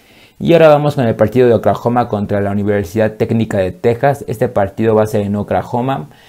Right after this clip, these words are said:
y van a ganar por más de veinte puntos, ya que tienen mejor equipo y Texas Tech no ha teni-, no ha tenido una gran campaña.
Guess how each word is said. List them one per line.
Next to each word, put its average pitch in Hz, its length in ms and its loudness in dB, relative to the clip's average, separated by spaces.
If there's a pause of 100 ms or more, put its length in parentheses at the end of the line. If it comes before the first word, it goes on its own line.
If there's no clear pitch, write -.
(180)
y 147 140 -2
van 147 160 0
a 139 60 2
ganar 113 280 2
por 117 120 2
más 110 140 -2
de 107 100 2
veinte 113 340 0
puntos, 101 460 -4
ya 107 160 -4
que 107 100 0
tienen 107 300 -2
mejor 101 320 -2
equipo 110 560 -2
y 101 100 -2
Texas 107 560 -4
Tech 113 300 -2
no 113 180 -2
ha 110 100 -2
teni-, 110 220 -4
no 101 140 -6
ha 110 60 -4
tenido 110 280 -2
una 104 140 -2
gran 113 260 -2
campaña. 98 640 -6